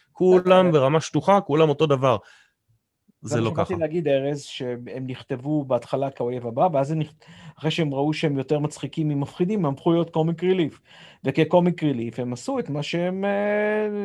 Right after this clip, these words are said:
Speaker 2: הם, הם היו גרידי והם היו, אה, מצחיקים. גם בדיפ ספייס ניין הם מצחיקים. נכון שנתנו להם בשר ו-, ו-, ו-flash them out ונתנו להם ת-, תרבות, אה, הרחיבו את התרבות, אבל עדיין בסופו של דבר הם all about the profit.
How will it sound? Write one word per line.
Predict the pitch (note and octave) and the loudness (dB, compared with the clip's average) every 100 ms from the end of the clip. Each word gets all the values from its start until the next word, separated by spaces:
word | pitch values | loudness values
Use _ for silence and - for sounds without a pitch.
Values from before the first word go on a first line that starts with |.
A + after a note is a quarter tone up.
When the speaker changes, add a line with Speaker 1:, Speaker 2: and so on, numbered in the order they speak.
| G3+ | -6
Speaker 2:
הם, | G3 F3+ | -6 -2
הם | F3+ | 0
היו | G3+ G#3+ | 4 4
גרידי | F3 D3+ C3 C3 C#3+ | 4 0 0 0 0
והם | E3 F#3+ | 0 0
היו, | A3 B3+ B3+ - _ _ _ - | 0 0 -2 -4 _ _ _ -4
אה, | G3+ G#3 G3 G#3 | 2 2 2 -2
מצחיקים. | G3+ G3+ C4 - B3+ A3+ _ _ _ - | -6 -6 -6 -4 -4 -4 _ _ _ -2
גם | D3+ G#3 B3 | 4 6 8
בדיפ | C4+ B3 C4 | 6 6 -2
ספייס | - C4+ - | -2 -2 2
ניין | B3+ G#3 | 2 4
הם | D3 | 2
מצחיקים. | C3 - B2+ A#2+ A#2+ | -2 -8 -8 -6 -4
נכון | B2 F3 | -2 -2
שנתנו | G#3+ G#3 F#3+ | -2 -2 2
להם | E3+ D3+ B2+ | 2 2 -2
בשר | A#2+ B2+ D#3+ E3 | -2 0 0 0
ו-, | B2+ A#2+ | -2 0
ו-, | A#2 G#2+ A#2 | -2 -2 -6
ו-flash | A2+ A#2 A2+ - C#3+ C#3+ | -6 -6 -8 -6 -6 -4
them | C#3 B2 | -6 -4
out | C3+ E3+ | -6 -6
ונתנו | C3+ A#2+ C#3+ | -8 -6 -4
להם | C3+ B2+ | -4 -4
ת-, | C3 B2+ _ - - - | -10 -12 _ -20 -18 -4
תרבות, | B2 B2+ C#3+ D3 | -4 -2 -4 -2
אה, | C3 B2+ B2 A#2+ A#2+ A#2 G#2 | 0 0 0 -2 -4 -6 -6
הרחיבו | C3+ E3+ D3+ | -4 0 0
את | D3+ | 0
התרבות, | C3 B2 D3 D#3+ | -2 -4 -2 0
אבל | C#3 C3+ | 2 2
עדיין | C3+ D#3 F#3+ | 4 4 4
בסופו | E3 D3+ D#3+ | 0 -4 -6
של | D#3 C3+ | -4 -4
דבר | A#2 A#2 D#3 - _ - | -2 0 -2 -6 _ -8
הם | C#3 C3 | -8 -6
all | A#2+ C3 C#3+ D3+ D#3 | -2 0 2 2 2
about | C3 A2+ A2+ B2 C#3+ | 4 2 2 -4 -8
the | - | 0
profit. | G3 F#3+ - - _ | 2 2 0 -18 _